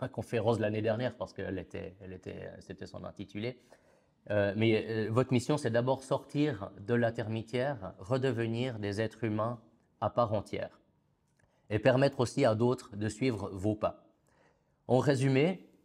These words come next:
euh, ce que, ce que, ce que, ce que je dis là, c'est que pour refonder, refonder un, une chrétienté,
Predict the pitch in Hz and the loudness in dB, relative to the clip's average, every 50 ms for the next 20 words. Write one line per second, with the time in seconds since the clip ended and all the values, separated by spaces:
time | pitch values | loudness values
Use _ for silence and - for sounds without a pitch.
0 | _ - - - 95 92 92 92 92 95 95 95 95 95 92 95 92 - - - | _ -18 -8 -4 -2 0 2 2 2 2 2 2 2 2 0 0 -2 -6 -6 -2
1 | 110 98 95 95 95 90 92 92 90 92 90 92 90 87 87 87 85 82 87 - | 0 0 2 2 0 0 -2 -2 -4 -4 -6 -8 -8 -10 -10 -10 -10 -10 -10 -12
2 | - - - - _ - - - - - 90 85 85 - - - 98 95 95 104 | -12 -14 -16 -12 _ -12 -12 -12 -10 -10 -10 -8 -8 -10 -6 -6 -6 -4 -2 -2
3 | 104 107 120 135 139 - - 101 - 117 104 98 - 120 110 90 85 117 143 147 | 2 4 4 4 2 0 -4 -4 -2 -2 -2 0 0 -2 -2 -2 2 2 2 2
4 | 143 - - 139 135 127 113 110 117 131 165 - - - _ _ _ _ _ _ | 2 0 -2 -2 -2 0 0 0 0 0 0 -6 -12 -20 _ _ _ _ _ _
5 | _ _ _ - 104 101 - - 107 101 101 107 104 104 98 90 82 78 73 - | _ _ _ -8 -8 -8 -6 -8 -6 -4 -4 -2 -2 -2 -2 -4 -6 -10 -12 -16
6 | - _ _ _ _ _ 98 92 - - 95 - - 98 95 92 - - 110 127 | -20 _ _ _ _ _ -16 -16 -10 -10 -12 -8 -8 -8 -8 -8 -8 -8 -8 -8
7 | - | -10